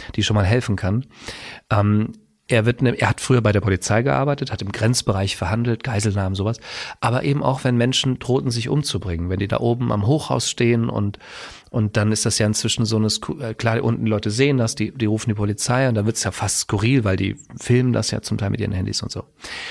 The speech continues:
Und er hat mir erzählt, immer wenn er da ankam, hatte er eine Feuerwehrmann-Uniform dabei. Und ich frag, wieso eine Feuerwehrmann-Uniform? Das sagt er ganz einfach. Wenn ich oben im Kontakt war, konnte ich zu den Menschen sagen, wenn Sie jetzt mit mir hier reingehen,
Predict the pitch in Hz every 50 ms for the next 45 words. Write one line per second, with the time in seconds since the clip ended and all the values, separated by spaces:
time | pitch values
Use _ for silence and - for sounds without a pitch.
0 | - - - 120 123 139 165 185 170 151 151 - - 151 156 156 156 151 156 156
1 | 143 139 131 135 - - 123 147 190 214 - - 123 139 151 123 113 - - 127
2 | - 127 123 123 - - - 151 185 233 202 107 104 92 87 87 - - 90 90
3 | 90 - - - 92 92 95 95 - - - - - - 107 - - - 101 -
4 | - - - - 110 98 107 113 113 107 - - - 123 151 160 123 92 82 82
5 | 87 85 87 95 - - - 95 98 - 98 101 107 107 120 135 143 160 170 139
6 | - - - - - 104 104 101 - - - 123 123 135 127 123 - - 120 -
7 | - 160 - - - - - 82 101 139 - - - - - - - - - -
8 | _ - - 117 120 131 127 - - - 127 117 110 110 110 127 143 139 - -
9 | 131 147 170 170 - - _ - - 113 107 98 101 110 127 147 175 196 - -
10 | - _ _ _ _ _ _ _ _ _ _ _ _ - - 110 113 107 - 110
11 | - - - 110 110 104 98 95 95 92 104 127 151 156 123 104 98 104 117 120